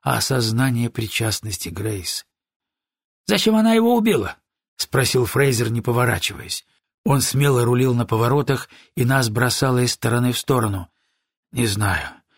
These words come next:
Раньше, когда у Грейс случался срыв, мы всегда уезжали. А тут не смогли. Она услышала о предстоящем расследовании и, наверное, запаниковала,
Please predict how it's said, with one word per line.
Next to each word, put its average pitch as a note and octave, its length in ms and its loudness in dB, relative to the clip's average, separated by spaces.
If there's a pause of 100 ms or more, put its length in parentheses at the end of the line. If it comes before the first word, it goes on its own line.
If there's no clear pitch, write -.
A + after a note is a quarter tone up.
(160)
Раньше, A2+ 500 0 (580)
когда A#2 360 0
у A#2+ 80 2
Грейс B2 280 2
случался A#2+ 580 -2
срыв, A#2 440 -2 (440)
мы C3 120 -6
всегда A#2 420 -2
уезжали. G#2+ 720 -4 (560)
А A#2 120 -4
тут A2 240 -4
не G#2 80 -4
смогли. F#2+ 480 -6 (760)
Она A#2+ 200 -2
услышала A#2+ 680 0 (420)
о A2+ 120 -6
предстоящем A#2 840 -2
расследовании G2+ 840 -2 (440)
и, - 40 -20
наверное, C3 500 0
запаниковала, C3 920 0